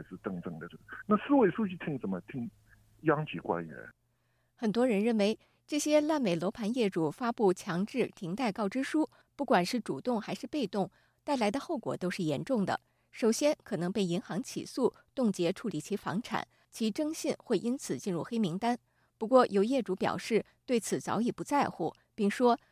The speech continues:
Speaker 2: ：“国家都没信用了，我这个小屁民还在乎这个征信？”以上是自由亚洲电台记者凯迪华盛顿报道。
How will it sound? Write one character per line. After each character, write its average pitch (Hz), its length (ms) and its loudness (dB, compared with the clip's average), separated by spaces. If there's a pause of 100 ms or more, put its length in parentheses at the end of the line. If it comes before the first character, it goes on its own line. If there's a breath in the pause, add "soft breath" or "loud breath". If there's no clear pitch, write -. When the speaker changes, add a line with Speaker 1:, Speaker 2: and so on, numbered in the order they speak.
(100)
Speaker 2:
：“国 214 160 4
家 320 180 2
都 330 140 2
没 269 160 2
信 247 220 -2
用 185 140 2
了， 127 200 4 (120)
我 160 160 0
这 220 100 -4
个 226 100 2
小 - 200 -2
屁 - 200 -8
民 185 300 2
还 180 180 -6
在 220 220 -2
乎 240 120 -6
这 302 120 -6
个 175 120 -2
征 240 200 -4
信？” 285 260 -4 (480)
以 208 140 -2
上 247 200 4
是 240 120 0
自 302 120 -2
由 220 140 6
亚 233 160 2
洲 240 160 0
电 226 160 -2
台 196 160 0
记 202 160 -2
者 185 140 -2
凯 - 200 -10
迪 170 300 -2
华 - 200 -10
盛 220 200 -2
顿 233 180 0
报 156 160 -4
道。 131 280 -6